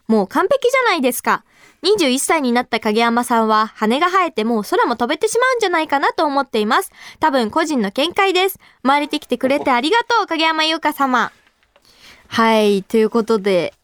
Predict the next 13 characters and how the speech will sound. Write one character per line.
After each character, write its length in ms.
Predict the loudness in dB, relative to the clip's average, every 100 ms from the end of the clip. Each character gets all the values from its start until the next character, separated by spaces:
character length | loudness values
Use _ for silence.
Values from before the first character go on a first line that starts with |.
| _
あ 140 | 0
の 200 | 2 0
ね、 500 | 0 0 0 -2 -6 -6 -6 -4 -6 -4 0 -2 -4
<laughs> 720 | -14 -16 -14 -10 -8 -10 -6
あ 100 | -2
の、 140 | 0 2
私 420 | 0 -2 0 0
が 140 | 0
ブ 160 | 0 0
ロ 140 | 2
グ 100 | 0
で 60 | 0
書 200 | -2 0